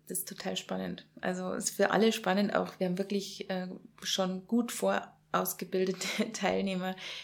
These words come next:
die immer noch da was rausholen können für sich. Und dann eben auch, also es gibt ja, nach dem Expert gibt's eine Prüfung,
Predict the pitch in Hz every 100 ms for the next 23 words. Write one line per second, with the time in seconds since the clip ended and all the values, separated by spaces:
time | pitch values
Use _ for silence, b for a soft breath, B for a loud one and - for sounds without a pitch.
0 | B 202 196 190 190 185 185 - - -
1 | _ _ _ _ _ _ _ _ 196 190
2 | 185 185 175 175 185 - 180 175 - 175
3 | 175 180 180 185 - B B B B B
4 | B 190 190 190 - 190 220 226 226 226
5 | - 220 233 233 202 - 208 - 202 196
6 | 202 196 202 202 - - 262 247 - 226
7 | 233 240 240 247